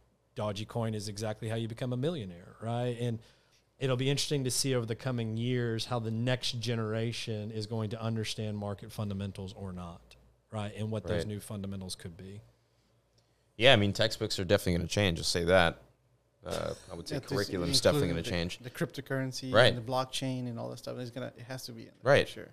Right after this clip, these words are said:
Speaker 2: There are ripples. There are ripples in the economy and ripples in policy.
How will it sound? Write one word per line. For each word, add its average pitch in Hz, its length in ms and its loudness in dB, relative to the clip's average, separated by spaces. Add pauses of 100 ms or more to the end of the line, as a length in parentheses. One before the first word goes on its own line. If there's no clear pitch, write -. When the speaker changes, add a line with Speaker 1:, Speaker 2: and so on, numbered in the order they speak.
(140)
Speaker 2:
There 120 140 10
are 131 180 12
ripples. 101 580 4
There 107 140 4
are 98 160 8
ripples 104 400 0
in 95 60 -4
the 87 120 -2
economy 82 560 2
and 80 160 -2
ripples 90 380 0
in 80 260 -2 (120)
policy. 82 760 4